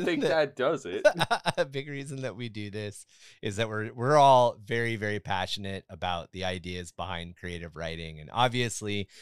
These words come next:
Speaker 2: creative writing in the Warhammer forty K universe. But as I brought up at the beginning of this episode, if you look at those ideas of fringe space, you, you're, you're developing the ideas of, like, a Rogue Trader house, something like Kevin, uh,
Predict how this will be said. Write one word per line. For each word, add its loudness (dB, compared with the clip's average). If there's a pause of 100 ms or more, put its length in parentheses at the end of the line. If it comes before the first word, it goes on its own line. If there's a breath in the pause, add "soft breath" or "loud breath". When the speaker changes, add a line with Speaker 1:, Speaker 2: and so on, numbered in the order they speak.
(180 loud breath)
Speaker 2:
creative 6
writing 6
in -2
the -2
Warhammer 0
forty -6
K -6
universe. -6
But 4
as -2
I 0
brought 4
up 2
at -8
the -8
beginning -6
of -4
this -6
episode, -6 (320)
if -4
you 0
look 2
at -6
those 2
ideas -2
of -8
fringe -4
space, -6
you, -6
you're, -6
you're -12
developing -2
the -4
ideas -4
of, -10
like, -6
a -8
Rogue -4
Trader -8
house, -12
something -10
like -12
Kevin, -8 (160)
uh, -14